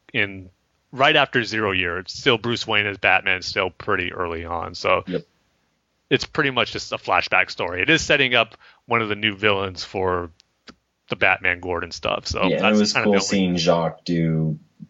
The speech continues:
Speaker 2: Mister Bloom kind of just appear and disappear. It did
Speaker 1: Yeah.
Speaker 2: have a very horror, um, creepiness to it that was very appropriate for the
Speaker 1: Yeah.
Speaker 2: tone of that comic.
Speaker 1: So good. <laughs> I forgot to ask Dane if he read it yet, 'cause I know he had it.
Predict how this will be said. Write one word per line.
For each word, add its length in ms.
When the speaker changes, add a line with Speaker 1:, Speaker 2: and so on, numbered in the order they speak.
Speaker 2:
Mister 360
Bloom 540
kind 260
of 80
just 280
appear 400
and 160
disappear. 720
It 200
did 200
Speaker 1:
Yeah. 60
Speaker 2:
have 180
a 80
very 360
horror, 800
um, 240
creepiness 680
to 200
it 160
that 160
was 120
very 300
appropriate 800
for 120
the 80
Speaker 1:
Yeah. 60
Speaker 2:
tone 280
of 100
that 300
comic. 580
Speaker 1:
So 680
good. 280
<laughs> 880
I 100
forgot 320
to 80
ask 220
Dane 200
if 80
he 100
read 180
it 100
yet, 140
'cause 100
I 60
know 140
he 120
had 220
it. 160